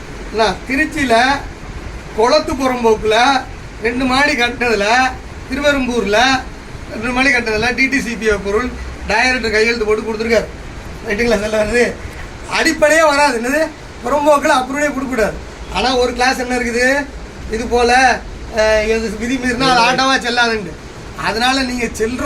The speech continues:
நோட்டு கையில வச்சிருக்கீங்களா, செல்லாத நோட்டு கையில வச்சிருக்கீங்களான்னு தெரியாது. சம்சாரி கவனமா வாங்கிக்கோங்க பார்த்துன்றேன்.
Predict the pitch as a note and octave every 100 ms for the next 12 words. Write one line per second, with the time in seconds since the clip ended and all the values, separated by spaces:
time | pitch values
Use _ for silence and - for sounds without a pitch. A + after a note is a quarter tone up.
0 | C4 C4 A3 A#3 B3 A3 G3+ G3 G3 G#3
1 | G#3+ A3+ - - - - - A3 C4 C#4+
2 | C4+ B3+ A3+ A3+ A#3 G#3+ F#3+ G3 G#3 A#3
3 | B3 B3 A3+ C4 A3 - - - - -
4 | - - A3 C4 D4 E4+ D#4 D#4+ C4+ B3+
5 | C4 C4 A#3 A3+ A#3 G#3 G#3 G3 G3 F#3+
6 | G3+ F3 D#3